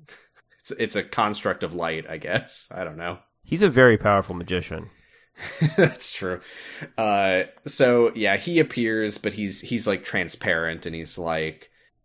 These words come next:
Speaker 1: oh, this is where he explains that he's, like, projecting himself into the castle. Uh,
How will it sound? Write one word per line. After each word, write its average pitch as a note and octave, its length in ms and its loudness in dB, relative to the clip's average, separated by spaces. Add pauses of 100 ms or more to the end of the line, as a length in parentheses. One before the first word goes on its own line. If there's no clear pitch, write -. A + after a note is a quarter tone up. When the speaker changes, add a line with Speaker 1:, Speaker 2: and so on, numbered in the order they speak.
(160)
Speaker 1:
oh, C3 120 6
this C3+ 200 4
is B2+ 80 -4
where A2 160 2
he G#2 120 0
explains F2 480 -2
that F2 100 -6
he's, F2 140 -8
like, D#2+ 160 -6
projecting F#2 500 -2
himself D#2+ 380 -6
into E2 140 -4
the D2+ 80 -8
castle. D2 720 -8
Uh, D2 380 -6